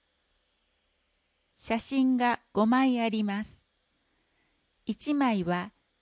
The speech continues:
地域リーダーの中学生の写真。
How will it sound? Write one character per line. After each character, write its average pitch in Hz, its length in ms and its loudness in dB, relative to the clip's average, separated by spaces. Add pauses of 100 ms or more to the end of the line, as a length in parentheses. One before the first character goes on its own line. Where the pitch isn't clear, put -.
(160)
地 302 240 -2
域 277 240 -6
リ 269 240 0
ー - 20 -12
ダ 185 240 -4
ー - 20 -4
の 175 300 -2
中 254 260 -2
学 262 240 -2
生 180 280 -4
の 165 120 -4
写 170 160 -14
真。 170 440 -8